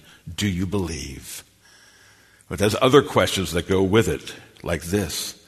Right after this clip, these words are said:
Will you repent? Will you confess? Will you repent of your sins? That's part of believing. Will you seek the Lord and the gospel as he's offered to you?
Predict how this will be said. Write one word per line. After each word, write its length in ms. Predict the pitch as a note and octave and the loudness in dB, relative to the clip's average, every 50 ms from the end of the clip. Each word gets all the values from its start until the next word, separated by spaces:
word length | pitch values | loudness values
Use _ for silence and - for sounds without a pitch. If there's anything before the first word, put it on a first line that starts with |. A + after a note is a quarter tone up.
| - - _ _ _ - - _ - | -20 -20 _ _ _ -20 -20 _ -8
Will 140 | F2+ F#2 G2+ | -4 -2 0
you 160 | F#2 G2 G#2+ | 0 0 0
repent? 760 | G2+ G2+ A#2 F#2+ - - - G2 F2 E2+ D#2+ C2+ - - - | 0 0 -2 -4 -4 -8 -6 -4 -4 -4 -6 -8 -12 -8 -6
Will 80 | - F#3+ | -4 -2
you 140 | C4+ C#4+ | -2 -2
confess? 760 | C#4+ - - A3 G#3 - - - - C#3 D3 - - - - | -4 -4 -6 -6 -6 -8 -8 -8 -6 -4 -4 -4 -4 -6 -8
Will 120 | - E3 F#3 | -8 -6 -4
you 140 | F3+ F3+ | -4 -2
repent 460 | E3+ D#3+ D3+ - - - - C#3+ - - | -2 -4 -4 -4 -4 -6 -4 -4 -4 -4
of 100 | C3+ B2+ | -2 -2
your 120 | C3 B2+ | -2 -2
sins? 480 | B2+ - - - A#2+ A2 G#2 F#2+ F#2+ - - - - - | -2 -4 -4 -2 -2 0 0 -2 -4 -6 -10 -14 -12 -8
That's 160 | C3 C3 - | -8 -8 -8
part 300 | - - - - B2 B2 | -10 -6 -2 0 0 2
of 140 | A#2 A2 G#2 | 0 0 0
believing. 540 | A#2+ A2 G#2+ A#2+ B2 B2+ A2+ A2 G2 F2 - - - - - - | 2 2 4 4 4 4 4 2 0 -2 -4 -8 -14 -16 -12 -4
Will 160 | - D#3+ A3+ G#3 | 0 2 2 2
you 180 | D#3+ D#3+ E3+ | 2 0 0
seek 720 | - - - - - - - D3+ D3+ D#3 D3+ - - - | 0 0 -2 -2 -2 0 0 0 0 0 -2 -10 -10 -4
the 100 | - C3+ | -2 -2
Lord 520 | B2 A2+ G#2+ A2 A2+ A#2 A2+ A2 G2 F2+ F#2 | 0 0 0 2 2 4 4 4 4 4 2
and 160 | G2 F#2 F#2 | 0 0 -2
the 60 | F#2 | -4
gospel 600 | F#2 F2+ G2 G2+ G#2+ A#2 A2+ - - - F2 E2 - | -4 -4 -4 0 0 0 0 -2 -4 -4 -4 -4 -2
as 160 | - F2 F2 | -4 -4 -2
he's 180 | G2 F2 - - - | -4 -4 -4 -4 -4
offered 420 | D#2+ G2 A2+ - - G#2 F#2+ E2+ - | -2 -2 -2 -2 -2 -6 -6 -6 -4
to 80 | G2+ | -6
you? 500 | F#2+ F2+ F#2 F#2+ F#2+ F#2+ D#2+ D#2+ C2+ G1+ | -4 -4 -2 -2 -4 -4 -4 -6 -10 -12